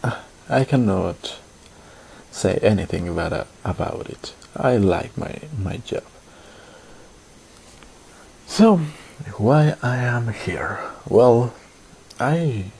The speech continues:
I, I want to make this podcast since seven years ago. And procrastination. Well, I have two problems. One is procrastination.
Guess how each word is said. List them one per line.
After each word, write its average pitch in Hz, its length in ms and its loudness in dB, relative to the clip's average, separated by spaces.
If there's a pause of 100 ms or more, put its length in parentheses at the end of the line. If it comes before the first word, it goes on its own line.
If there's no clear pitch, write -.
(180)
I, - 140 -10 (340)
I 151 80 2
want 123 360 2
to 101 260 -2
make 85 580 -6 (160)
this - 320 -4
podcast - 640 -2
since 92 540 -4
seven 113 440 -2
years 151 280 -2
ago. 117 640 2 (1600)
And 131 960 0
procrastination. 110 1400 2 (880)
Well, - 200 2
I 101 120 -2
have 123 240 -2
two - 120 -4
problems. 92 540 -2
One 104 240 -2
is 110 140 -2
procrastination. 101 1040 -4